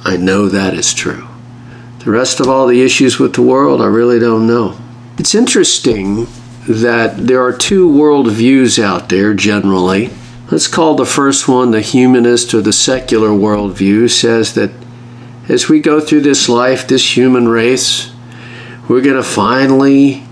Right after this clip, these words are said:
solve all our problems. We're gonna create a utopia where all the people will get along and there'll be a wonderful society, and we're just gonna all make it happen in our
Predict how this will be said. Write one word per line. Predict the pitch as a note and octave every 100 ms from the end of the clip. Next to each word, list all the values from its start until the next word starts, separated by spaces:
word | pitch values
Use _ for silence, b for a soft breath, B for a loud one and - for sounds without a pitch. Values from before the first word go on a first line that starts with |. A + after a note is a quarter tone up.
| -
solve | - - A2+ B2+ C3 B2
all | A#2+ B2+
our | B2
problems. | A#2+ - G#2+ G2 E2 D#2+ - A#2 -
We're | G2+
gonna | A2 A2
create | G2+ - A#2 A2 A#2 A2+
a |
utopia | G#2 A2+ A#2+ A#2+ B2 A2 G#2 F#2+ D#2 G#2
where | G#2+ E2+ F2+
all | F#2 G2+ A2 A#2
the | A2
people | G#2+ - A#2+ A#2 A2+
will | A2
get | G2 A#2+
along | A2+ G#2 G#2+ A#2+ B2 B2 A#2 G2
and | F2+
there'll | F2 D2+ B B B B B B -
be | A2 A#2
a | G2+
wonderful | G2 A2+ A#2 A2+ A#2
society, | A2 - - - A2 A2+ A#2+ C3 A#2+
and | G#2+
we're | A2+
just | C#3+ D3 C#3
gonna | - C3+
all | B2+ C3+ C#3
make | C3 C#3 C#3
it | A2+
happen | E3 F#3+ G3 - - - -
in | G2 A2
our | A2 A#2+ B2+ -